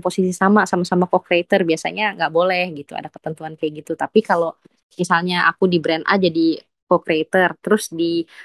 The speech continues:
brand B aku cuma ikut komunitasnya aja, itu nggak apa-apa. Karena kan komunitas lingkupnya itu tadi, paling cuma kita dapat merch, terus kayak, eh, nge-support mereka tiap launching, kita ikutan ngeposting, aktif, misalnya itu nggak apa-apa. Tapi kalau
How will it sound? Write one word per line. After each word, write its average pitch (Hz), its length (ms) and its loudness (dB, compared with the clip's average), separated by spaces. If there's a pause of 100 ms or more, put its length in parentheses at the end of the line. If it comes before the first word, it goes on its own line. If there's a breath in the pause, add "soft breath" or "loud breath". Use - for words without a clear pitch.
brand 180 240 6
B 214 240 4
aku - 320 2
cuma 185 240 2
ikut 170 160 0
komunitasnya 165 720 -2
aja, 151 160 0
itu 196 240 4
nggak 175 160 2
apa-apa. - 320 -4
Karena 208 320 2
kan 247 160 6
komunitas 165 560 0
lingkupnya 190 480 2
itu - 80 -10
tadi, 165 320 -4
paling 170 320 -4
cuma 165 240 -2
kita - 240 -2
dapat 147 240 -6
merch, 180 400 -2
terus 165 320 -4
kayak, 151 320 -4 (520 soft breath)
eh, 185 80 4
nge-support 190 520 2 (560)
mereka 170 320 -2
tiap 175 240 0
launching, 180 400 2
kita 180 240 -4
ikutan 160 480 -4 (160)
ngeposting, 185 840 0
aktif, 190 520 0
misalnya 165 240 -12
itu - 120 -10
nggak 170 160 -4
apa-apa. 151 240 -4 (120)
Tapi - 160 -2
kalau 160 280 0